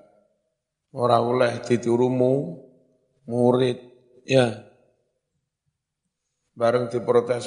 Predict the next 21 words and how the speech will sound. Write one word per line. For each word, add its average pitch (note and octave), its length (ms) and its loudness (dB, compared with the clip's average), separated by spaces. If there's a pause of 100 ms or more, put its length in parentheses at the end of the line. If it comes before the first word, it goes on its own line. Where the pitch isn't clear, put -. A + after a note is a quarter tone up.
murid. B2+ 400 2 (800)
"Aku A2+ 320 0
ora D3+ 160 0
ngadep D3 320 2
kiblat, D#3 400 2
lha E3 160 0
niku F#3+ 240 0
ngadep F3 400 -2
kiblat." D#3+ 400 -8 (560)
"Awakku D3+ 640 0
sing F3+ 160 0
ngadep C3 320 0
kiblat." A2+ 560 0 (2250)
"Awakku D#3+ 640 0
sing D#3+ 160 -2
ngadep D3+ 320 0
kiblat." C3 520 0 (840)
"Lah B2 160 -6
konokane C#3 560 0
tak - 160 0
enggokne." B2+ 800 0